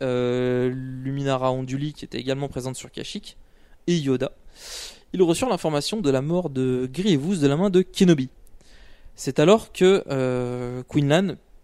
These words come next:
perçut la mort de Luminara. Puis son Juggernaut explosa, euh, le projetant en arrière. Il se réveilla très mal en point,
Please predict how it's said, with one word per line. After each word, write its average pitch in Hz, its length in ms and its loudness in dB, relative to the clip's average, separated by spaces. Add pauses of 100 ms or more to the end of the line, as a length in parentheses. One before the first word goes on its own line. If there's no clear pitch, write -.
(160)
perçut - 380 -2
la 160 100 4
mort 165 220 4
de 147 80 4
Luminara. 135 460 -2 (920)
Puis 220 160 4
son 190 240 0
Juggernaut 156 500 4 (200)
explosa, 151 680 0 (460)
euh, 131 420 -4
le 147 100 4
projetant 170 380 0
en 147 80 0
arrière. 120 400 -4 (540)
Il 143 100 -6
se - 160 0
réveilla 185 380 6
très 190 300 0
mal 175 180 4
en 156 100 0
point, 147 260 -6